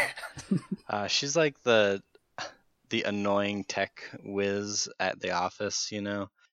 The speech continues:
Speaker 2: She, like, walks up and she's like, "Oh, you forgot to defrag your hard drive. Uh, you, what are you doing? These are flash drives. You should have been putting U S Bs in 'em." <laughs>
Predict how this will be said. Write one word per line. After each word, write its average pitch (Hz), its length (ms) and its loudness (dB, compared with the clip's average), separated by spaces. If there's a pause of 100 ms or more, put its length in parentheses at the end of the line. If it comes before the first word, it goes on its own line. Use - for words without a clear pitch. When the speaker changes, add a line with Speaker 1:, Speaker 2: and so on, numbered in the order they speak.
(100)
Speaker 2:
She, 98 60 -4
like, 95 100 0
walks 95 340 4
up 98 220 -2
and 92 120 -6
she's 98 160 -8
like, 98 160 -2
"Oh, - 160 10 (140)
you 110 80 -10
forgot - 280 2
to 107 100 -2
defrag 127 640 6
your 104 100 4
hard 117 240 6
drive. 92 400 0
Uh, 98 120 0
you, 107 260 -6 (380)
what 151 120 2
are 160 40 4
you 160 100 8
doing? 160 420 6
These 139 160 4
are 151 80 8
flash 160 480 2
drives. 90 420 2
You 117 80 -6
should 147 180 2
have 143 100 4
been 135 100 0
putting 160 380 2
U 160 160 2
S 160 160 2
Bs 185 440 -2
in 95 120 0
'em." - 1040 -2
<laughs> - 0 -